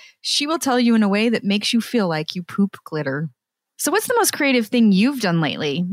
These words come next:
It doesn't even have to be work-related. I've been spending a good amount of time at bedtime working on oil paintings in Procreate on my iPad. The Apple Pencil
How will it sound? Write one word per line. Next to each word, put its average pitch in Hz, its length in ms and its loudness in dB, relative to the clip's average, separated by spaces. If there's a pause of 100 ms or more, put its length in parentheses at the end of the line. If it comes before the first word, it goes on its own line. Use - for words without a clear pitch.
It 190 80 -10
doesn't 247 220 0
even 320 160 -2
have 320 180 0
to - 80 -10
be 330 120 0
work-related. 277 800 -2
I've 240 180 0
been 277 120 0
spending 254 380 2
a 220 60 0
good 240 300 0
amount 247 260 4
of 233 80 0
time 226 380 2
at 208 120 -2
bedtime 226 460 0
working 202 300 0
on 196 140 2 (100)
oil 262 260 2
paintings 196 540 2
in 202 180 0
Procreate 165 680 -2
on 190 160 0
my 208 160 0
iPad. 208 720 -2
The 190 180 -8
Apple 196 260 -4
Pencil 220 680 -4